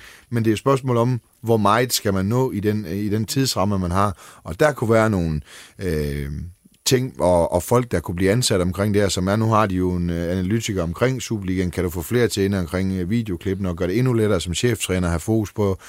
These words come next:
på de ting, der virkelig kan flytte? Jamen, så gør det det, øh, det lettere til at, at få endnu flere spidskompetence spillere igennem, fordi jo flere du får igennem af dem, det er dem, der koster pengene.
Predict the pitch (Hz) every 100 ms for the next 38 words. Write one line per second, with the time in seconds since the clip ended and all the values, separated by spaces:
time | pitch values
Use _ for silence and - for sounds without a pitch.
0 | - - - 110 107 - 117 104 92 123
1 | 113 95 92 - 117 - 82 90 - 104
2 | 131 147 131 101 92 87 - - - 107
3 | 95 98 101 117 98 82 110 101 90 80
4 | 90 - 92 104 127 120 - 101 90 -
5 | _ - - 127 123 - 98 90 - 87
6 | 87 90 - 107 113 95 82 98 110 -
7 | 85 90 82 151 165 127 95 95 117 110
8 | 98 113 - 123 123 123 92 110 110 78
9 | 87 90 85